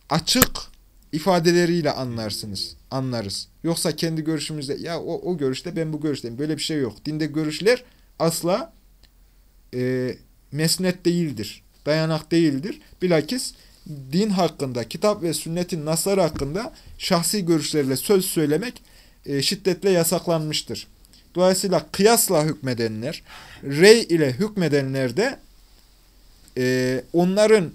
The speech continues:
rey ile, kıyas ile verdikleri hükümler dinde delil olarak görülürse onlar tağut edinilmiş olur.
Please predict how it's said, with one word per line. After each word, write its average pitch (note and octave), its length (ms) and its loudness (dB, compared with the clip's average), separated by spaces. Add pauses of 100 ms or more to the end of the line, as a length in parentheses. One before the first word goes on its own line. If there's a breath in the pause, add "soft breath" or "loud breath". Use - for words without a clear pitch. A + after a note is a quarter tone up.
rey F3 260 6
ile, E3+ 280 4
kıyas G3 400 2
ile E3 200 4
verdikleri F3 480 4
hükümler E3+ 600 2 (100)
dinde E3+ 400 6 (220)
delil E3+ 300 6
olarak F3+ 440 8
görülürse G#3+ 600 8 (100)
onlar G3+ 500 2
tağut G3+ 500 6
edinilmiş F3+ 560 0
olur. C#3+ 340 -2